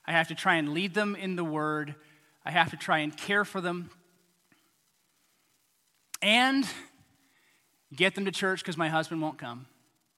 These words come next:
And invest in people 'cause I want that. And, uh,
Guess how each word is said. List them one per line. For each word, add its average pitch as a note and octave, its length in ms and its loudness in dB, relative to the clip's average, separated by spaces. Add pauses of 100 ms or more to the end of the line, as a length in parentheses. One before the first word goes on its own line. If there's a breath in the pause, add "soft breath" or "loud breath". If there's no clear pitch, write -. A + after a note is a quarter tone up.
(800 soft breath)
And F#3+ 360 0 (280)
invest E3+ 420 -2
in F3 80 -4
people E3 340 -4
'cause D3+ 200 -8
I D3 80 0
want D3 320 -4
that. C3 200 -2
And, A3+ 400 10
uh, G#3 120 10